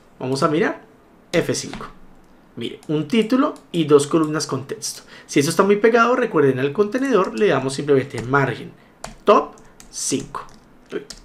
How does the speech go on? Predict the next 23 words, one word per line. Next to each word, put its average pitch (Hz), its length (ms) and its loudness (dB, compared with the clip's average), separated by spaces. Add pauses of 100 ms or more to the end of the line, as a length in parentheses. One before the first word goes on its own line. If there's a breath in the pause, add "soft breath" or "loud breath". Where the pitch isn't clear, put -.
(1300)
Guardamos 180 600 -4
y - 80 -2
actualizamos - 720 -10
y 165 120 -6
ya 123 100 -4
está. - 220 -12 (600 loud breath)
Ahora, 170 280 6
ay, 269 260 6
Dustin, 262 460 4
pero 208 100 8
es - 80 0
que - 80 -2
esto 220 160 2
no 226 80 0
es 220 80 -2
solo 226 220 4
texto. 269 500 0
Mire 180 240 2
que 214 80 -2
aquí 156 240 -4
viene, 170 300 2
por 190 160 0
ejemplo, 143 520 0